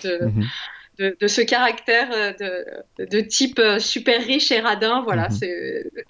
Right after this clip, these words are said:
Speaker 1: ma première, mon premier sentiment d'injustice.
Speaker 2: <laughs> C'est ça,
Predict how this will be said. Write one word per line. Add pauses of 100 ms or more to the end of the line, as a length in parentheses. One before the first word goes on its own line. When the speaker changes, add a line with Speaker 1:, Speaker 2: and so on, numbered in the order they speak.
(360)
Speaker 1:
ma
première,
mon
premier
sentiment
d'injustice.
Speaker 2:
<laughs>
C'est
ça,